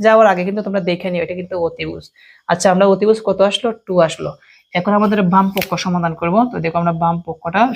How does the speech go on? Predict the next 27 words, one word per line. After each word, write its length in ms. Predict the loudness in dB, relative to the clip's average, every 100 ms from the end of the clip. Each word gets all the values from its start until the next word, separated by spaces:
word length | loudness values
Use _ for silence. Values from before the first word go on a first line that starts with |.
| -4
সমাধান 280 | -4 -4 -8
করি। 240 | -12 -16 -18 _ _ _ _ _ _ _ _ -20 -4 4 6
লেফট 300 | 6 2 -2 -14 -8
হ্যান্ড 260 | -4 -2 -4
সাইড 300 | -6 -10 -8 -14 -8
লিখবো, 260 | -6 0 2
লেফট 340 | 4 2 0
হ্যান্ড 180 | -2 -2
সাইড 160 | 0 0
অথবা 260 | 0 -2 -2
বাম 240 | 0 -2 -2
পক্ষ, 220 | -4 -4 -8 -8 -10 -20 _ 0
যা 160 | 2 4
মনে 260 | 4 2
চায় 160 | 0 -2
তাই 160 | -2 -2
লিখতে 280 | -4 -8
পারো। 200 | -10 -8 -10 _ _
আচ্ছা, 140 | -4 2
আমি 100 | 2
বাংলায় 320 | 4 4 4
লিখি, 220 | 2 0 -2 2
ইংলিশে 360 | 4 4 2
লিখলে 220 | 0 0 0
কোনো 160 | 0
সমস্যা 360 | -2 -4 -4 -6
নাই। 140 | -4